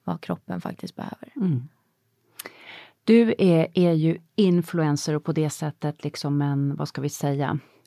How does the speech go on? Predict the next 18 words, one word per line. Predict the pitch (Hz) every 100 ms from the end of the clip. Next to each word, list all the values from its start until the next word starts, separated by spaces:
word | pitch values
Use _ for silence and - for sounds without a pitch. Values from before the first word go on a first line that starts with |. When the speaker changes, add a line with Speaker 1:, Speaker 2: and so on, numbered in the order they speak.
| - _ _ _ _ _ _ _
Speaker 2:
betittad | 143 170 165 208 165 - 156 -
person, | 180 - 143 131
Speaker 1:
Mm. | 190
Speaker 2:
förstår | - 160
vad | 135
jag | 127
menar? | 117 - -
Speaker 1:
Absolut. | 180 156 - - - - _
Speaker 2:
Och, | - 220 170 _ -
eh, | 175 165 160 165 _ - - - - -
tror, | 196 208 190 - _ _ _ _ _ - - -
liksom, | - 202 - 202
gör | 214 220
det | 185 208
det | 202 196 -
lättare | 196 226 - _ - 214 202
eller | 180 170
svårare | - - 180 175 202 185 180